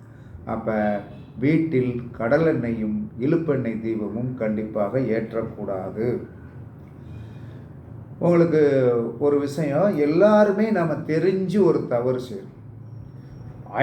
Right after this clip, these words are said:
ஐந்து எண்ணெய் கலவை அப்படின்னு, ஐந்து எண்ணெய் கலவை. இந்த ஐந்து எண்ணெய் கலந்த, அஞ்சு எண்ணெயை வந்து ஒரு பாட்டிலில் கலந்து அதிமேதாவிகளாகிய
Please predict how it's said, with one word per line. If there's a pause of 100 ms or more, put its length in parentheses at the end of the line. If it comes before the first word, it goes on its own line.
ஐந்து (160)
எண்ணெய் (100)
கலவை (100)
அப்படின்னு, (800)
ஐந்து (120)
எண்ணெய்
கலவை. (1400)
இந்த (280)
ஐந்து (160)
எண்ணெய்
கலந்த, (440)
அஞ்சு
எண்ணெயை (100)
வந்து (120)
ஒரு (120)
பாட்டிலில்
கலந்து (1040)
அதிமேதாவிகளாகிய